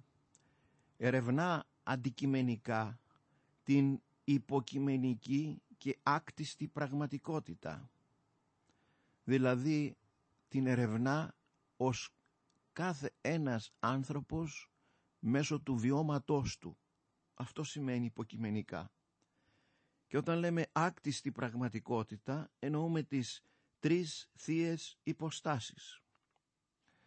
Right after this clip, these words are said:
Και όταν λέμε ότι ερευνούμε ή ότι γνωρίζουμε εντός εισαγωγικών τις τρεις θείες υποστάσεις, σημαίνει ότι διενεργούμε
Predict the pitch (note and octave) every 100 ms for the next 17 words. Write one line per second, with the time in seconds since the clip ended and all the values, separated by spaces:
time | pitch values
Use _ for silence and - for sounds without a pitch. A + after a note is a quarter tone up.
0 | _ _ _ - D#3+ F3+ F#3 F#3 F3 E3
1 | C#3+ C#3+ C#3 - C3+ C3+ B2 D#3+ F3 C#3+
2 | A2+ G2 - _ _ _ _ _ - E3
3 | E3 - D3+ C#3+ A#2 - _ - G#2+ A#2
4 | B2 D3 F3+ B2+ B2 A2 G2+ - - A2
5 | C3 D3 B2+ C3+ B2 A#2+ A#2+ - D3 C3
6 | G2 - _ _ _ _ _ _ A#2 -
7 | D#3 D3+ C3 - - C#3 C#3 A#2 - B2
8 | - G#2 - F#2+ G2 - C#3+ E3 - _
9 | _ _ _ _ _ _ _ - - C#3+
10 | E3 E3 D3 D#3+ - _ _ B2 C#3 -
11 | - C#3 C3 A#2+ A2+ A2 - _ _ -
12 | A2+ C#3+ C3+ B2 A#2+ D3+ D#3 C#3 C#3+